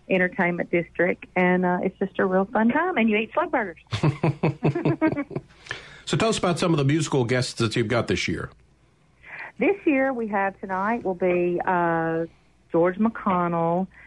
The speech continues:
Speaker 1: Harry Hudson, and the Mustache Band. Y'all may be familiar with some of those. The Mustache Band's a real fun group that passes out mustaches, uh, to the audience and, um,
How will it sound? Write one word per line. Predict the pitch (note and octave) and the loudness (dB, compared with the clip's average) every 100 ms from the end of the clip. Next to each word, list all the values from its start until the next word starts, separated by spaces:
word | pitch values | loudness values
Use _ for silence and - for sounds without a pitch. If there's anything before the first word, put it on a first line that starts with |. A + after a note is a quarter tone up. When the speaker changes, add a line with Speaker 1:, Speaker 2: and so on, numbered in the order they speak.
| - - | -12 -2
Speaker 1:
Harry | E3+ G3 | 0 0
Hudson, | G#3 F#3+ F3+ - F3+ F3+ F#3 - | 0 -2 -4 -8 -6 -6 -8 -4
and | F3 E3 E3 E3 E3+ E3 D#3+ | -2 0 2 0 -2 -4 -2
the | E3 | 0
Mustache | F#3+ A#3+ - D#3 - - | 0 -2 -4 -6 -6 -8
Band. | D3 C#3+ F3 A#3 - - - - - | -4 0 2 0 -2 -18 -18 -18 -2
Y'all | E3+ | 0
may | E3+ | 2
be | E3+ | 2
familiar | F3 F3+ E3+ E3+ F3 | 0 2 2 2 2
with | F3+ F3+ - - | 0 -2 -6 -4
some | F3 | -2
of | F#3 | 0
those. | F3 E3+ | 0 0
The | F3 | 0
Mustache | F3+ - F3+ F3+ | -2 0 -2 0
Band's | F3 E3+ F3 | -2 -2 -2
a | |
real | E3+ F3 | 0 0
fun | E3+ E3+ E3+ | 0 -2 0
group | E3+ E3 E3 - | 0 0 0 0
that | E3+ - _ - - | -2 -2 _ -20 -8
passes | - F#3+ G#3+ | -4 -2 0
out | G3+ G3 | 0 0
mustaches, | G3 - F#3+ F#3+ - G3 G3 G3 G3 - - _ - _ _ | -4 -2 -2 -2 -2 -4 -4 -6 -10 -14 -16 _ -20 _ _
uh, | - F#3+ F3+ | 0 0 0
to | G3+ | -2
the | G3 - | -2 0
audience | F3+ F3+ F3+ F#3 - - | 0 0 0 -2 -2 -4
and, | F3+ F3 F3 | -2 0 -2
um, | E3+ E3 E3+ F3 | -2 -4 -6 -10